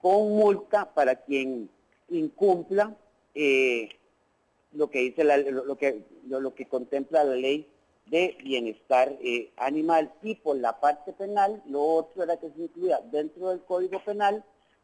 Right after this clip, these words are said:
todo lo concerniente a lo que es maltrato, crueldad, muerte y organización de peleas de gallos.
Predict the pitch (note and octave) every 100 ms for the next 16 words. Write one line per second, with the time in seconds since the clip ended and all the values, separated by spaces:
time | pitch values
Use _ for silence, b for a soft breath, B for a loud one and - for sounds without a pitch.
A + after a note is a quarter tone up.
0 | _ D#3+ D#3 E3+ E3+ E3 E3+ F3 E3+ D#3+
1 | E3+ F#3+ F#3 E3 - F3 - A2+ A#2+ -
2 | C#3 C3+ A2+ A2+ - C#3+ D3+ D#3 F3+ E3+
3 | - A#2+ A2 G#2 A#2+ C#3+ E3 - _ _
4 | _ A#2+ D#3+ F3+ - F#3+ F#3 - C#3 B2+
5 | A#2 G#2+ F#2+ F2+ - G#2+ A2+ - F2 D#2+
6 | F2 - F2 C#2 - - - -